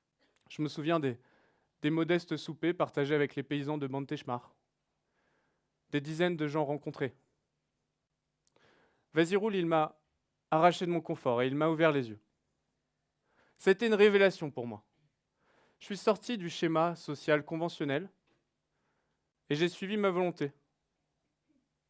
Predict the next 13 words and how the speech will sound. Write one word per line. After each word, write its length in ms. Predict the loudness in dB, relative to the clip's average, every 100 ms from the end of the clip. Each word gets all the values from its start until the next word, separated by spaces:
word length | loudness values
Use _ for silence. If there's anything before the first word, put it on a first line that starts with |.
| _ _ _ _ _
Et 80 | -4
j'ai 120 | -2
été 220 | -6 -10 -6
épanoui. 460 | -6 -4 -6 -6 -12 _ _ _ _ _ _ _ _ _ _ _ _ _ _ _ -6
J'ai 160 | -4
trouvé 420 | -4 -6 -4 -4 -6 _ _ _ _ _ _ _ _ _ _ _ _ _ _ -12
du 140 | -10
sens 320 | -4 -4 -2
à 40 | -2
mes 200 | -2 -4
études 260 | -6 -10
de 80 | -10
biologie, 400 | -6 -6 -6 -12